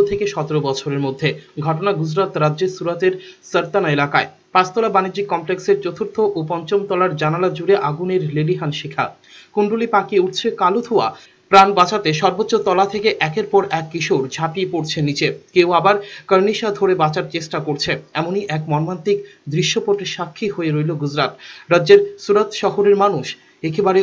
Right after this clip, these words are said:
উপরের তলায় ছিল কোচিং সেন্টার। প্রতিদিনকার মতো শুক্রবারও গমগম করছিল সুরাটের এই কোচিং সেন্টারটি। দমকল সূত্রে খবর, বিকেল সাড়ে তিনটে নাগাদ সুরাতের সরতানা এলাকার তক্ষশিলা কমপ্লেক্সের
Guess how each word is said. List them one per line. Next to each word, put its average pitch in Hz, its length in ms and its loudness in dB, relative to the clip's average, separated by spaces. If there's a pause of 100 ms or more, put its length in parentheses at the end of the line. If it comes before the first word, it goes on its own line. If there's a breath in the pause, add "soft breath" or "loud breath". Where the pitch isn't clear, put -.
উপরের 202 440 6
তলায় 185 280 0
ছিল 190 140 2 (180)
কোচিং 170 280 -4
সেন্টার। 160 460 0
প্রতিদিনকার 180 600 -2
মতো 185 180 -4
শুক্রবারও 180 560 0 (340 loud breath)
গমগম 175 380 2 (100)
করছিল 180 360 -2
সুরাটের 175 460 -2 (280 loud breath)
এই 156 140 2 (120)
কোচিং 165 280 -4
সেন্টারটি। 151 540 -2 (280)
দমকল 175 340 0
সূত্রে 202 300 -2 (100)
খবর, 190 200 2
বিকেল 165 340 -2 (220 loud breath)
সাড়ে 185 280 2
তিনটে 202 320 0
নাগাদ 165 300 -2
সুরাতের 180 440 0 (260 loud breath)
সরতানা 202 500 -2
এলাকার 185 320 -2
তক্ষশিলা 202 540 0
কমপ্লেক্সের 165 580 -2